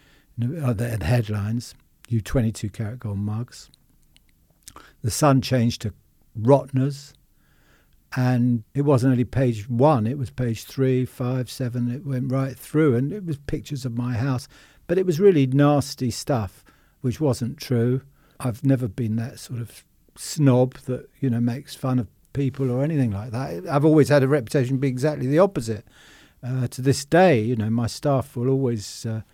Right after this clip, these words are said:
there's not one of the twenty-five thousand people that I've employed that's ever said anything negative. If you look at Twitter or anything like that, they've always felt, you know, the opposite, even after what happened. But this was,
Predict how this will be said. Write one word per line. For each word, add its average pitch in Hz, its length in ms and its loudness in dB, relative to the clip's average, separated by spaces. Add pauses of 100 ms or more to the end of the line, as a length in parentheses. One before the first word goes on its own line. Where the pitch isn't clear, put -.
(580)
there's 113 220 -6
not 123 140 -2
one 147 280 4
of 101 120 0
the 113 120 -4 (140)
twenty-five 127 500 0
thousand 120 380 -2
people 117 220 -2
that 117 80 -6
I've 117 180 -12
employed 117 400 -2
that's 127 180 -6
ever 143 220 0
said 143 200 -2
anything 147 380 0
negative. 156 720 -2
If 107 160 -10
you 107 140 -4
look 120 200 -8
at - 160 -14
Twitter 117 320 -8
or 113 40 -4
anything 110 260 -6
like 107 220 -6
that, 117 240 -8
they've 117 120 -6
always 135 240 -2
felt, 139 380 -8 (100)
you 147 60 -2
know, 110 160 -2 (640)
the 147 100 0
opposite, 165 360 0
even 147 280 4
after 151 300 2
what 151 180 -2
happened. 143 360 -2
But 139 200 0 (640)
this - 240 2
was, - 460 -4